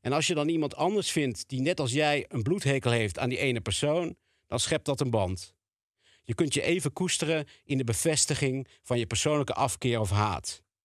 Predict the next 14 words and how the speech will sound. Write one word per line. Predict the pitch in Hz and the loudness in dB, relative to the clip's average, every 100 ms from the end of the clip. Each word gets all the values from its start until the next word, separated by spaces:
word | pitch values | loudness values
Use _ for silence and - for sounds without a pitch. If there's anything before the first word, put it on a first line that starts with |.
| _ _ _ _ _ _ | _ _ _ _ _ _
Je | - | -4
staat | - 113 | -2 -2
ook | 123 | -2
niet | 98 139 | -2 0
langer | 147 139 131 | 0 2 2
alleen. | 131 143 117 92 98 _ _ _ _ _ | 4 4 2 -2 -8 _ _ _ _ _
Je | 110 | -2
eigen | - 151 139 | 2 2 4
haat | 120 131 156 170 - | 4 4 2 0 0
lijkt | 123 131 | 0 0
gerechtvaardigd, | - 131 110 - 127 104 85 - - _ _ _ _ | 0 -2 -2 2 2 2 -2 -6 -12 _ _ _ _
omdat | - 117 117 | -2 -2 0
die | 123 | 0
ander | 117 147 147 139 | 0 2 0 -2